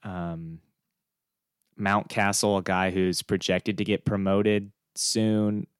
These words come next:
the big knock on him is he can't play third base. So I don't know.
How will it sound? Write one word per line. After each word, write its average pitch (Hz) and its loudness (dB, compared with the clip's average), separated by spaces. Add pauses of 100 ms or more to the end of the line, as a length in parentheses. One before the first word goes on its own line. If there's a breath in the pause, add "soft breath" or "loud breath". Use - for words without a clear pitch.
(200)
the 107 -4
big 107 4
knock 104 0
on 95 2
him 101 0
is 101 0
he 98 -4
can't 95 -4
play 92 -2
third 104 2
base. 104 2 (1200 soft breath)
So - 6
I 147 6
don't 151 4
know. 120 2